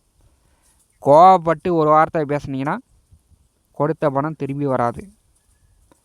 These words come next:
இரண்டாம் வீட்டை செவ்வாய் பகவான் பாரி செய்யும் பொழுது, பண விஷயங்களில் கொஞ்சம் கவனம். கணவன் மனைவிக்குள் சண்டை போடாமல்,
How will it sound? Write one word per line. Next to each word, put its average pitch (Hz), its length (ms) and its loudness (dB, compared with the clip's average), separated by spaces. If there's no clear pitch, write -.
இரண்டாம் 208 500 4
வீட்டை 196 280 0
செவ்வாய் 190 300 0
பகவான் 180 260 -2
பாரி 156 200 2
செய்யும் 135 220 -6
பொழுது, 131 200 -6
பண 170 260 0
விஷயங்களில் 151 640 -6
கொஞ்சம் 139 380 -6
கவனம். 117 300 -8
கணவன் 185 380 2
மனைவிக்குள் 170 480 -2
சண்டை 156 280 -2
போடாமல், 143 400 0